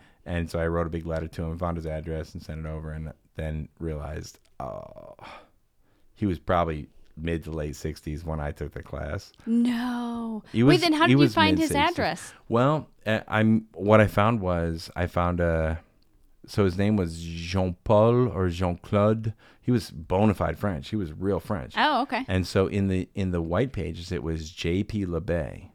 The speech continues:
Speaker 1: And I'm pretty sure it was Jean-Paul Labbé.
Speaker 2: You
Speaker 1: Or it might have been
Speaker 2: found
Speaker 1: J C.
Speaker 2: his address in the white pages.
Speaker 1: Yeah, and it was super duper close to where the school was located. So I looked up all the Labbé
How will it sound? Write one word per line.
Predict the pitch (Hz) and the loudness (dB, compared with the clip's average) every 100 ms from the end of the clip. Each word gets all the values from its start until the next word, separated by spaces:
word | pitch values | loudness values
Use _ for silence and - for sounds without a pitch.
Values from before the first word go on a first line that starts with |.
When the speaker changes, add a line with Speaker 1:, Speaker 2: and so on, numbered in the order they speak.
| _ | _
Speaker 1:
And | 82 | -4
I'm | 80 | -2
pretty | 107 107 | 0 0
sure | - 90 | -2 -4
it | |
was | 85 | -2
Jean-Paul | 82 82 - 98 92 - - | -2 -4 0 2 2 -2 -6
Labbé. | 85 78 - 90 85 87 - - | -6 -6 -4 -4 -4 -8 -14 -12
Speaker 2:
You | 214 240 | -2 2
Speaker 1:
Or | |
it | 104 | 6
might | 113 | 8
have | 135 | 8
been | 214 214 202 | 8 6 6
Speaker 2:
found | |
Speaker 1:
J | - | 4
C. | 262 240 | 2 2
Speaker 2:
his | 175 | 2
address | 196 190 196 202 - | 2 0 -4 -8 -6
in | 202 | -6
the | 185 | -4
white | 170 170 160 160 - - - - | -6 -6 -6 -8 -12 -16 -20 -12
pages. | 185 170 - | -8 -8 -4
Speaker 1:
Yeah, | 107 131 147 - | -2 0 -4 -2
and | 98 | 2
it | |
was | 101 95 | 2 2
super | - 113 110 120 | 0 0 2 2
duper | 117 110 95 | 2 0 -4
close | - 117 120 107 | -2 2 2 2
to | - 104 | -2 0
where | 92 90 | 2 0
the | |
school | 82 - 95 | -2 -2 -2
was | 85 92 | -2 0
located. | 95 117 80 78 | 0 0 -4 -4
So | 78 | -2
I | 85 | -2
looked | 87 - | -2 0
up | 90 | 2
all | 92 | 2
the | |
Labbé | 87 87 87 85 104 95 | 2 2 2 2 0 0